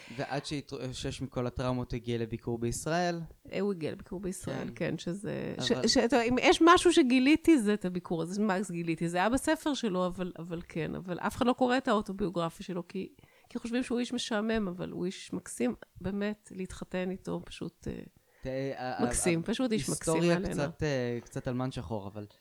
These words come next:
Speaker 2: לגמרי,
Speaker 1: כן.
Speaker 2: לגמרי.
Speaker 1: אה, אבל בכל זאת, כשאנחנו
Speaker 2: אוקיי.
Speaker 1: מדברים על ה-,
Speaker 2: יפה.
Speaker 1: אותם
Speaker 2: אז
Speaker 1: ילדים.
Speaker 2: מה שקרה, בדיוק, לא, אז מה שקרה זה שחזרתי מאותה סדנה, או, אה,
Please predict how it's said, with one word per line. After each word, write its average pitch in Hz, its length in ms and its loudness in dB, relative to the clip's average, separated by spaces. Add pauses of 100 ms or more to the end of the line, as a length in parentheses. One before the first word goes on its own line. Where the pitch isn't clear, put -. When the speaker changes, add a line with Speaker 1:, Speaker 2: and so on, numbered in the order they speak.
(120)
Speaker 2:
לגמרי, 180 580 -4
Speaker 1:
כן. 175 80 -6
Speaker 2:
לגמרי. 170 480 -2 (200)
Speaker 1:
אה, 135 80 -2 (100)
אבל 139 240 -4 (140)
בכל 147 260 -6
זאת, 170 180 -6
כשאנחנו 127 600 -6
Speaker 2:
אוקיי. 170 280 2
Speaker 1:
מדברים 123 360 -2
על 120 140 -2
ה-, 107 180 -4
Speaker 2:
יפה. 196 260 0
Speaker 1:
אותם 120 120 0
Speaker 2:
אז 196 80 4
Speaker 1:
ילדים. 214 120 -2
Speaker 2:
מה 240 140 6
שקרה, 220 500 0 (100)
בדיוק, 196 280 -2
לא, 196 140 2
אז 170 80 -4
מה 233 160 2
שקרה 208 400 -4
זה 196 80 -4
שחזרתי 190 840 -2
מאותה 226 360 0
סדנה, 175 560 0
או, 196 340 0 (140)
אה, 165 100 -4